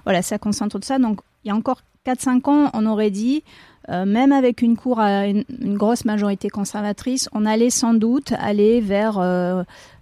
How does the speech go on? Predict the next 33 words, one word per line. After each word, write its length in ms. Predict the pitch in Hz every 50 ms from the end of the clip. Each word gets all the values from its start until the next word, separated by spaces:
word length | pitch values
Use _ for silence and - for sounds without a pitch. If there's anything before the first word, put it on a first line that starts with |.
| - -
euh, 220 | - 190 185 185 190
une 120 | 196 202
fragilisation, 1300 | 190 - - 208 214 196 196 214 202 208 208 208 202 202 - - - - 214 214 214 214 214 214 214 208
euh, 420 | 196 180 175 175 175 175 170 170 170
de 140 | 165 185 185
l'arrêt, 400 | 185 185 185 190 220 226 240 233
mais 100 | 220 185
avec 240 | 180 180 180 -
plus 180 | - - 220 208
de 80 | 190 226
latitude 460 | 220 220 214 - - 208 - 233 208
laissée 320 | 196 190 185 - - 196
aux 60 | 196
États 260 | 185 190 190 - 202 196
fédérés. 560 | - - 185 180 185 185 180 196 226 254 311 _ - - - - - - - - - -
Et 120 | 202 202
puis 400 | - - - 202 214 233 247 269
le 120 | 247 214 190
fait 260 | - - 208 214 226
que, 160 | - - -
euh, 580 | 202 208 214 220 214 202 190 185 185 185 185 180
la 120 | 180 185 180
décision 440 | 170 190 - - - 190 196 208
du 140 | 208 190 190
Texas, 500 | - 185 185 - - 214 202 208 - -
il 80 | 180 170
y 40 | 170
a 60 | 175
quelques 300 | - - 185 185 - 196
mois, 360 | 190 190 190 196 196 196 196
la, 160 | 190 170 165
la, 300 | 170 175 175 185 - -
le, 200 | 170 165 160 -